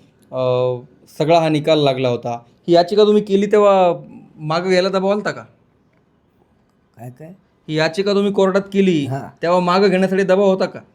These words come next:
Speaker 1: कुणाचा?
Speaker 2: हा, झाला होता ना.
Speaker 1: हां, काय झालं होतं तेव्हा?
Speaker 2: तेव्हा दादा आम्हाला त्या दिवशी सांगू, म्हणजे, म-, आम्हाला, आ, दाखवलेलं पैसे आणून.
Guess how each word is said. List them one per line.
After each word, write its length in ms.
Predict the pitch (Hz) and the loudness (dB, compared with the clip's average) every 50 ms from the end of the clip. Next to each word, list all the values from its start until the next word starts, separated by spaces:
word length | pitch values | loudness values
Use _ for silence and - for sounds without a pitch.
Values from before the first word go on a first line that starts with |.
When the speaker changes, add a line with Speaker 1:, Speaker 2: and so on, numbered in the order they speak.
| _ - | _ -16
Speaker 1:
कुणाचा? 240 | 139 139 131 139 143 143 - _ _ _ _ _ _ _ _ _ _ _ _ _ _ _ _ _ - | -12 -12 -10 -12 -12 -16 -16 _ _ _ _ _ _ _ _ _ _ _ _ _ _ _ _ _ -10
Speaker 2:
हा, 320 | 156 190 180 151 139 127 120 | -6 -6 -4 -4 -6 -10 -10
झाला 220 | 127 151 214 269 277 | -8 -6 -6 -4 -6
होता 200 | 233 180 131 123 | -6 -8 -10 -12
ना. 320 | 107 98 92 _ - 156 | -18 -20 -20 _ -14 -12
Speaker 1:
हां, 100 | 143 135 | -12 -12
काय 220 | 139 - 156 180 | -6 -4 -2 -2
झालं 160 | 180 170 156 151 | 0 -2 -2 -4
होतं 120 | 160 156 | -6 -6
तेव्हा? 180 | 156 151 151 156 156 _ _ _ _ - | -6 -6 -6 -8 -12 _ _ _ _ -16
Speaker 2:
तेव्हा 220 | 208 226 208 202 | -12 -8 -8 -8
दादा 300 | 202 185 202 202 190 220 | -6 -6 -8 -8 -6 -4
आम्हाला 300 | 220 226 233 226 214 208 | -4 -4 -4 -4 -6 -6
त्या 100 | 196 208 | -4 -6
दिवशी 360 | 202 190 208 208 180 170 180 143 | -6 -4 -6 -6 -6 -6 -8 -8
सांगू, 400 | - - 165 214 277 277 240 208 | -8 -8 -6 -4 -4 -4 -4 -4
म्हणजे, 220 | 202 185 170 185 | -4 -4 -4 -4
म-, 840 | 190 180 170 175 160 156 143 143 131 127 120 113 110 107 101 101 98 98 _ _ _ _ _ _ | -6 -6 -8 -10 -12 -12 -14 -16 -16 -18 -20 -20 -20 -20 -20 -20 -20 -20 _ _ _ _ _ _
आम्हाला, 360 | - 151 170 175 165 160 151 147 | -16 -14 -14 -12 -14 -14 -14 -16
आ, 220 | 127 - 135 139 131 123 | -16 -16 -18 -18 -16 -16
दाखवलेलं 760 | 123 117 117 139 170 175 120 143 143 143 143 139 139 135 127 | -16 -16 -14 -8 -8 -8 -8 -8 -10 -10 -10 -12 -14 -16 -18
पैसे 340 | 120 - 151 156 131 127 139 | -20 -18 -18 -16 -14 -14 -14
आणून. 440 | 135 135 143 143 139 139 143 143 | -14 -12 -12 -12 -12 -12 -12 -14